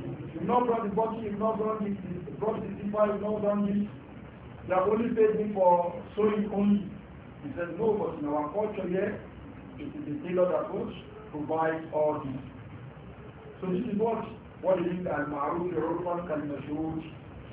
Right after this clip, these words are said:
shartan. So when you get to the tailor, you don't have to say, uh, "But you know, you really want to provide the, this thing." Because even when you not mention it, it is known in the culture. It is known in the culture. So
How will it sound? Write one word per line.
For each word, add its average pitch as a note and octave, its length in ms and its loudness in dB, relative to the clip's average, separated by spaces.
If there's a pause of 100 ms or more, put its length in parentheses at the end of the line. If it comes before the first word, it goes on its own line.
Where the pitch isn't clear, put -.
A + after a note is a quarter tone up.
shartan. - 480 -4 (480)
So F#3+ 80 2
when A3 200 4
you G3+ 40 -2
get G3+ 240 2
to F#3 80 -2
the F3+ 160 2
tailor, F#3+ 200 4
you E3 40 -2
don't F3+ 160 2
have F3 240 0
to D#3 40 -2 (120)
say, E3+ 320 0
uh, D3+ 320 -4
"But C3+ 240 -4
you C#3 80 -10
know, D#3+ 160 -2
you D3+ 160 -2
really - 160 -4
want D#3+ 240 -2
to D3 80 -4 (160)
provide D3+ 320 0
the, C3+ 160 0 (400)
this D3 160 -4
thing." C#3 160 -6
Because F3+ 400 4 (640)
even B3 160 4
when B3 160 6
you G#3 160 0
not G#3+ 180 4
mention G3+ 460 4
it, - 0 -
it - 240 -8
is - 160 -8
known A#3 240 4 (400)
in C3+ 80 -6
the D3 160 -4
culture. G#3+ 320 -2 (1120)
It D3 160 -4
is D#3 80 -4
known F3+ 240 -2
in D3+ 80 -2
the - 80 -4
culture. C#3+ 320 -6 (400)
So C4+ 320 10